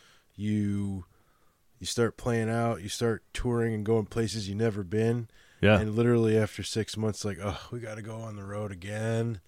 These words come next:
Speaker 2: <laughs>
Speaker 1: 'Cause you, you were lucky to get a shower once a week.
Speaker 2: Oh,
Speaker 1: You're
Speaker 2: wow.
Speaker 1: in, you're in a car with five dudes that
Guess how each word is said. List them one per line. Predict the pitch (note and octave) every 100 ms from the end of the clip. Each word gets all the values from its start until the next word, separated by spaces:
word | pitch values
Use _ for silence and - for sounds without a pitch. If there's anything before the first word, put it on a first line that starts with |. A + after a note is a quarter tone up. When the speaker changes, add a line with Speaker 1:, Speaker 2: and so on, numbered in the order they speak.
| - -
Speaker 2:
<laughs> | C3 - C3+ - C#3+ -
Speaker 1:
'Cause | A2+ G#2+ G#2+ F#2+ - -
you, | G#2+ A2 D2+
you | G2+
were | G#2
lucky | G#2 A2+ A2+ A#2+
to | A2+
get | G#2+ A2
a | G#2
shower | - G#2+ G#2 G#2 G2+
once | G2+ G2+ -
a | F#2+
week. | G2 F#2 - - _ _
Speaker 2:
Oh, | E2+ F2
Speaker 1:
You're | D2+
Speaker 2:
wow. | D#2+ D#2
Speaker 1:
in, | A2+
you're | A#2+
in | C3+
a | A2+
car | - A#2 B2 A#2
with | G#2 G2+
five | - A2 A2+ A2+ G2+
dudes | F#2+ A2 A2 G2+ F2+ E2+
that | G2+ G2